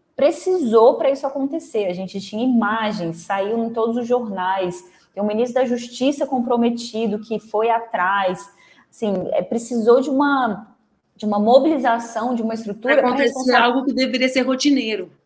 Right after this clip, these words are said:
Speaker 1: Exatamente,
Speaker 2: Né?
Speaker 1: exatamente.
Speaker 2: Porque, nesse caso, a ausência de punição estabelece uma premiação pela prática, né, Maíra? A punição,
Speaker 1: Exatamente.
Speaker 2: ela é,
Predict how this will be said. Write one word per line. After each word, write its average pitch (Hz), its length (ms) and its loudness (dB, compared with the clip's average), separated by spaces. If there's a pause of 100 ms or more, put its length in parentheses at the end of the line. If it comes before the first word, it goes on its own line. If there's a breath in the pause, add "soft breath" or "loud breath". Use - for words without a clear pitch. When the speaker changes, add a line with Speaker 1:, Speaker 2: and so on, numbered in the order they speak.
(180)
Speaker 1:
Exatamente, 190 1000 -2
Speaker 2:
Né? - 260 -10
Speaker 1:
exatamente. 175 760 -4
Speaker 2:
Porque, 226 380 -2
nesse 226 280 -4
caso, 254 540 -4
a 226 60 -6
ausência 233 420 -6
de 233 100 -16
punição 214 680 -6
estabelece 226 1000 -6 (240 loud breath)
uma 262 140 0
premiação 294 540 0
pela 349 180 -2
prática, 254 720 -4
né, 214 160 -10
Maíra? 220 400 -8 (340 soft breath)
A 190 80 -2
punição, 254 800 -4
Speaker 1:
Exatamente. - 140 -8
Speaker 2:
ela 214 240 -6
é, 233 360 -6